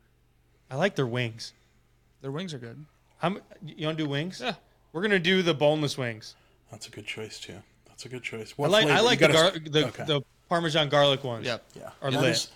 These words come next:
Speaker 3: that is the most popular flavor.
Speaker 1: Yeah. Oh, yeah. What do you
Speaker 3: Um,
Speaker 1: got?
Speaker 3: I gotta go with an, a tried and true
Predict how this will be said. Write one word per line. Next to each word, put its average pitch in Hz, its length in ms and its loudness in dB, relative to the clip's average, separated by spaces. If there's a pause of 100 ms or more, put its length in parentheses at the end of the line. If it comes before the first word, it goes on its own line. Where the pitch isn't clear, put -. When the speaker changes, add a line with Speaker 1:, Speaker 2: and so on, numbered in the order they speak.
(180)
Speaker 3:
that 226 120 6
is 240 160 2
the 180 80 2
most 156 240 2
popular 139 420 2
flavor. 156 440 -4 (1160)
Speaker 1:
Yeah. 147 220 -2 (540)
Oh, 127 100 -10
yeah. 135 280 -2
What 147 120 0
do 165 40 6
you 160 80 8
Speaker 3:
Um, 127 200 10
Speaker 1:
got? 147 40 -8 (640)
Speaker 3:
I 226 280 -2
gotta 180 240 0
go 110 380 -6 (1400)
with 143 340 -4
an, 143 240 -6 (160)
a 139 140 -8
tried 165 400 0
and 156 120 0
true 113 480 -6